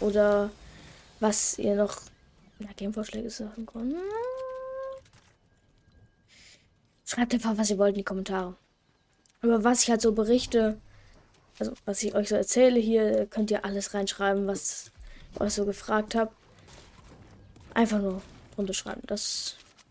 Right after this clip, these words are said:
ist schon Support genug. Ähm, ich würd mir jetzt einfach mal da vorne in dem Haus hier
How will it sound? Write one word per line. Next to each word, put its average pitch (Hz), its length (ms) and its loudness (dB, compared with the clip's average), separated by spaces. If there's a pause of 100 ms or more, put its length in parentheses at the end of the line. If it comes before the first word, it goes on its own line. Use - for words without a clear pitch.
(120)
ist 262 100 -2
schon 233 140 4
Support 214 360 -2
genug. 226 300 2 (880)
Ähm, 226 600 0 (1400)
ich - 180 -20
würd 254 240 4
mir 262 140 6
jetzt 233 160 0
einfach 240 260 0
mal 226 520 4
da 214 120 -2
vorne 262 440 4
in 226 120 -2
dem 214 200 0
Haus 254 200 0
hier 262 380 0